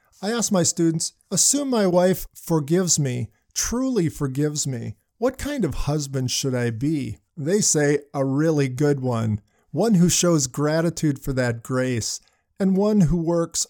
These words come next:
really hard not to repeat the offense." In chapter six, Paul says, "My students are right. Now that our relationship with God has been restored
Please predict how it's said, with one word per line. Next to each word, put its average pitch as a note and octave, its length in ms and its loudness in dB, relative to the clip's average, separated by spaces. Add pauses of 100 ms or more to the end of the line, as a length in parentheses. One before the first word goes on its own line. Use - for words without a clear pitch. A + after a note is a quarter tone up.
(120)
really E3 420 2
hard C#3+ 600 0
not C#3 340 -4
to C#3 100 -4
repeat B2+ 580 -2
the C3 100 -4
offense." - 720 -4 (460)
In D3+ 80 2
chapter G3 400 -4
six, - 480 -2 (160)
Paul A#3+ 240 -4
says, D#3+ 360 0
"My C3 140 0
students F3 580 -2
are C#3 160 -4
right. C#3+ 480 -4 (280)
Now G#3+ 260 2
that A3+ 260 2
our E3 120 2
relationship D#3 680 0
with C#3+ 160 -4
God D#3 260 -2
has C#3 120 -4
been C#3 180 -4
restored C3+ 840 -2